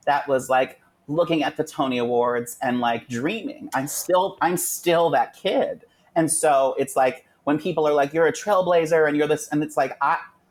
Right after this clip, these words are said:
I'm just trying to put one foot in front of the other. I, I can't speak for an entire community. I can't speak for everybody because I only know what I know. I only know the journey that I know. I, I only know what I have been able to witness and observe and love and, and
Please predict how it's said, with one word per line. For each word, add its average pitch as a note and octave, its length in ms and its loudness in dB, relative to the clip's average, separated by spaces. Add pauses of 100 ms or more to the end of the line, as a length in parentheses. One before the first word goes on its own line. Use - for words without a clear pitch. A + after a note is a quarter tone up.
(160)
I'm A3+ 200 2
just F#3+ 200 -4
trying D#3 160 2
to C#3+ 40 -2
put D3+ 200 -2
one C#3 160 0
foot C#3 160 0
in C3+ 60 -2
front C3+ 160 0
of B2+ 60 -4
the C#3+ 120 4
other. F3+ 280 2
I, C3+ 180 -2 (140)
I D#3 140 0
can't F3+ 440 -8
speak - 380 -8
for C3+ 560 0 (220)
an D3 120 2
entire C#3 440 0
community. C3+ 600 -4
I C#3+ 160 -2
can't G#3+ 220 -6
speak D3+ 240 -4
for C#3+ 140 -6
everybody C#3+ 500 0
because C#3+ 340 -2 (120)
I D#3+ 120 0
only G3+ 220 -2
know F3 200 2
what F3 120 2
I G#3 180 2
know. G#2 260 -2
I A#2+ 80 0
only E3+ 160 -2
know E3+ 240 2
the D#3+ 140 0
journey D#3 320 -2
that C#3 120 0
I C#3 160 2
know. A2+ 460 0
I, D3 180 0 (340)
I D3+ 120 0
only F3 260 0
know E3 460 2 (180)
what D3 140 0
I D3+ 240 0
have D#3 160 2
been D3 100 2
able C3+ 240 0
to C3 540 -6 (100)
witness C#3 760 -2
and C3+ 120 -2
observe D3 400 0
and C#3 140 0
love C#3 500 2
and, B2 300 -2
and A#2+ 320 -2